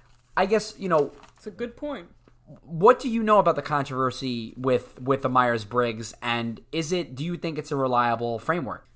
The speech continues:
Speaker 2: Well, I know that Myers-Briggs is really helpful in finding, in helping people find careers, and in the professional field, a lot of employers,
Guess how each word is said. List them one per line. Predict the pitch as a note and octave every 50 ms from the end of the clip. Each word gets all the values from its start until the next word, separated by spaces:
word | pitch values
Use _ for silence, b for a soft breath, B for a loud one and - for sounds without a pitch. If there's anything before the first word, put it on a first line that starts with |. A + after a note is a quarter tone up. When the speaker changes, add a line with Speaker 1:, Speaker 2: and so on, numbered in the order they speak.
| _ _
Speaker 2:
Well, | - G#3 A3 G#3
I | G3 G3+
know | G3+ G#3 G#3+ A#3 B3+
that | C4+ D4+ D4 G#3
Myers-Briggs | G3+ G3 F#3+ F#3+ G3 G#3 A3+ B3 - - - G3+ F#3 F3+ F3+ F3+ F3 -
is | F3+ E3+ D#3+
really | D#3+ E3+ F3+ F#3+ G3 G3+
helpful | G3+ - - F3 F3 E3+ - - G3 F3+
in | E3+ D#3 D#3
finding, | - - E3+ D#3+ E3 E3+ F3+ F3 D#3+ -
in | - E3 F3+
helping | G3+ F#3 F#3 - G3+ G3
people | - - F#3 - - F3+
find | F3 - - F#3+ F3 F3 F3 -
careers, | - F3+ G3 A3 A3 G#3+ G#3 G#3 G#3+ G#3
and | F#3 E3 E3+
in | F3 F3
the | E3 D#3
professional | - - F3+ D#3+ - - A3 A3 - - G#3+ G#3+ G#3+
field, | G#3+ - G#3 G#3 G3+ G3 G3 F#3+ F#3 -
a | -
lot | E3 E3+ E3+ F3
of | F3+ F#3
employers, | F#3+ F3+ - - F#3+ F3+ F3+ F3 F3 F3+ F#3 F3 -